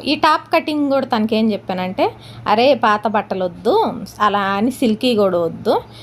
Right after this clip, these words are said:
మీరు ఇప్పుడే స్టార్టింగ్ నేర్చుకుంటున్నారు కాబట్టి క్లాత్స్ అనేవి జారిపోతూ ఉంటా ఉంటే మీకు కుట్టు అనేది వేసే విధానం తొందరగా రాదు.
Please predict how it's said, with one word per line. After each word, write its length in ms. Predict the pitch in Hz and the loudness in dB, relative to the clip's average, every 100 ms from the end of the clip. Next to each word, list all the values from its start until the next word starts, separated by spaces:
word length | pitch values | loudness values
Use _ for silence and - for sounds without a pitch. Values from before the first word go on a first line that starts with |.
| - 220 | -6 0
మీరు 160 | 269 | 2
ఇప్పుడే 400 | 220 - - 349 | 2 -2 0 0
స్టార్టింగ్ 600 | 339 262 208 226 240 254 | 2 0 0 0 -2 -2
నేర్చుకుంటున్నారు 720 | 247 214 208 - 214 208 180 | 0 -2 -2 -2 0 0 -2
కాబట్టి 400 | 180 170 180 - | 0 -2 -2 -4
క్లాత్స్ 560 | 214 - 202 233 - - | -2 2 4 2 -2 -4
అనేవి 560 | 254 202 180 180 185 190 | -2 -2 -2 -2 -2 -2
జారిపోతూ 640 | 190 180 208 196 185 185 | 2 2 2 -2 0 0
ఉంటా 560 | 175 175 175 196 180 | 0 -2 -2 0 0
ఉంటే 340 | 180 180 214 440 - - - - - | 0 -4 0 0 0 -20 -20 -20 -4
మీకు 260 | 220 233 208 | 0 2 0
కుట్టు 380 | - 185 - 320 | 0 -4 0 2
అనేది 580 | 277 208 190 190 269 | 2 2 0 0 0
వేసే 340 | 262 196 214 226 | 4 2 2 0
విధానం 440 | 196 185 180 180 | 0 -2 -2 -4
తొందరగా 480 | 185 170 170 165 165 | -4 -4 -2 -2 -2
రాదు. 460 | 165 165 165 247 | -2 -2 0 0